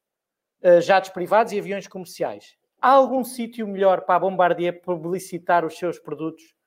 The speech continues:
do que no, no Mundial de Fórmula um? Tem ali um mercado fantástico.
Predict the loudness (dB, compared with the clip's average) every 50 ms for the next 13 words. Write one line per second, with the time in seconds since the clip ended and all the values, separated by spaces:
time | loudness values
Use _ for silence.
0 | _ _ _ _ _ _ _ _ _ -10 -2 2 2 2 2 0 -4 -4 -2 -2
1 | -4 -6 -4 -4 -4 -2 -2 0 2 4 4 4 4 2 0 0 0 0 0 -4
2 | -4 -6 -8 -12 _ _ _ _ _ _ _ _ _ _ _ _ 0 2 4 4
3 | 4 4 2 2 2 0 0 2 2 0 0 0 -2 -4 -4 -2 -4 -6 -6 -8
4 | -12 -20 -20 _ _